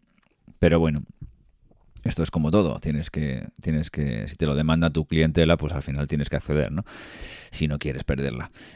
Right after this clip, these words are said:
Entonces, bueno, pues, eh, he adquirido un, un dron, es el modelo de D J I, el Phantom cuatro, y, y, eh, bueno, pues,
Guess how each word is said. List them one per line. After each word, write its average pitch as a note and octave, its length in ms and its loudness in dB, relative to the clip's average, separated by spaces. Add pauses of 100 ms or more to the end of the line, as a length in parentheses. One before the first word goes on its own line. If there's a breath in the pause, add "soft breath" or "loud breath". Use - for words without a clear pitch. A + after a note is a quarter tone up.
Entonces, G2+ 540 10
bueno, G2 240 8
pues, D#2+ 280 4
eh, D#2+ 600 4
he - 40 0
adquirido E2 420 4
un, E2 500 2
un D#2+ 160 4
dron, B2 520 10
es - 420 2
el C#2+ 360 0
modelo D2 920 2
de D#2 180 2
D D#2 100 2
J D#2 380 2
I, D#2+ 300 4
el D2+ 180 0
Phantom E2 360 0
cuatro, D3 400 4 (640 loud breath)
y, G2 840 10 (380)
y, F#2 180 2
eh, F2+ 200 6
bueno, G2 320 2
pues, D#2 140 -4